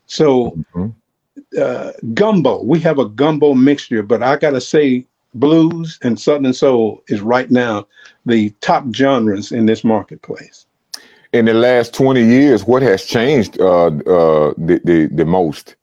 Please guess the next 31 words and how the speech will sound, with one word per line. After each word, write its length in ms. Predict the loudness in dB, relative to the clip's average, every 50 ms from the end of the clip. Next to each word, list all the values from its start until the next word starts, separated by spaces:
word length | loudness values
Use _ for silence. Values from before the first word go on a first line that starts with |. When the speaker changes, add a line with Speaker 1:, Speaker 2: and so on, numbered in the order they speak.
| _ _ _ _
Speaker 2:
to 100 | -2 0
you, 400 | 2 4 4 2 2 2 0 0 0
uh, 300 | 2 2 2 2 0 -2 -4 _ _ _ _
you 120 | -4 -2 0
know, 160 | 0 0 0
doing 320 | 0 0 0 0 2 2
your 120 | 2 0 0
thing, 280 | 0 0 -2 0 -2 -2
promotions, 720 | -2 -2 0 0 0 0 -2 -2 -2 -2 -2 0 -2 -2
music, 480 | -2 0 2 2 2 2 2 0 0 0 0
radio, 520 | 0 0 0 2 2 2 2 2 2 2
and 80 | 0 0
all 180 | 0 0 0 0
of 60 | 0
that? 160 | 0 0 0 0
What, 220 | 0 0 0 0
what 160 | 0 0 2 2
has 120 | 0 -2
changed 600 | -2 -4 -2 -2 0 0 0 0 -2 -4 -6 -6
to 100 | -4 0
you 240 | 2 2 4 2 2
personally 720 | 0 0 0 0 0 0 -2 -4 -4 -4 -4 -6 -6 -8 _ _ _ _ _ _ _ _ -2
in 120 | 0 0
the 80 | 2 2
last, 540 | 2 2 2 2 0 0 -2 -4 -4 -2
uh, 440 | 0 2 2 2 2 2 0 -2 -4 -8 -12 _ _ _ _ _ _ _ _ _ _ -2
let's 140 | -2 0 0
say 140 | 0 -2 0
twenty 340 | 0 0 0 2 2 2
years? 520 | 2 4 4 4 2 2 0 -4 -8 -16 _ _ _ _ _ -4
Speaker 1:
Mm. 360 | 0 2 2 2 2 0 -4